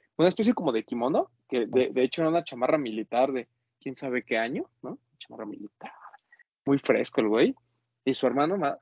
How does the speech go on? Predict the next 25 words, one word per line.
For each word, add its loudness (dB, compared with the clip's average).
eh, -2
su -10
hermano 0
parecía -2
un -10
señor, -14
¿no? -14
Con -10
su -14
suéter 0
de -10
César -8
Costa, 4
¿no? -16
Muy 0
bonito, -6
sí, -16
de -4
esos -8
también -4
del -4
año -2
treinta -4
y -4
tres, 4